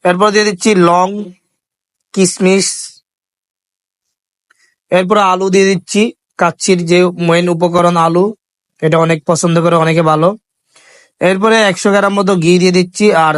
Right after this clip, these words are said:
সয়াবিন তেল দিয়ে দিচ্ছি, একশো গ্রাম গুঁড়া দুধ দিয়ে দিচ্ছি। এগুলি দিয়ে আবার মিক্স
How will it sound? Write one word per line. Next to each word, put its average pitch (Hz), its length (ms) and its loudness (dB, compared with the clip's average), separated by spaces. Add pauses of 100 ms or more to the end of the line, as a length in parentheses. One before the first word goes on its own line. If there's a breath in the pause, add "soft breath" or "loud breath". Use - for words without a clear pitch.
সয়াবিন 170 300 0
তেল 175 200 0
দিয়ে 170 140 0
দিচ্ছি, 170 280 -2 (1700)
একশো 170 280 -2
গ্রাম 196 260 2 (120)
গুঁড়া 180 200 2
দুধ 180 160 -4
দিয়ে 180 200 0
দিচ্ছি। - 280 -4 (1900 soft breath)
এগুলি 208 280 2
দিয়ে 214 180 2 (120)
আবার 196 280 0 (640)
মিক্স 175 280 0